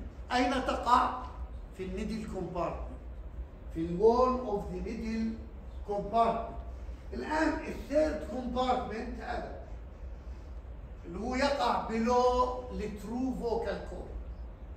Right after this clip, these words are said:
لغاية التريكي. لغاية التريكي. ونقطة مهمة،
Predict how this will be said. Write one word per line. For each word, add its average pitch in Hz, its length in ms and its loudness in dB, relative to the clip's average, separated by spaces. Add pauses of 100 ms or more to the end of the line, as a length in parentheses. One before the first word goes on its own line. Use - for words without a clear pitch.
(140)
لغاية 254 840 6 (400)
التريكي. 170 460 -4 (1200)
لغاية 185 500 0 (560)
التريكي. 175 540 -4 (1200)
ونقطة 262 420 4
مهمة، 247 500 4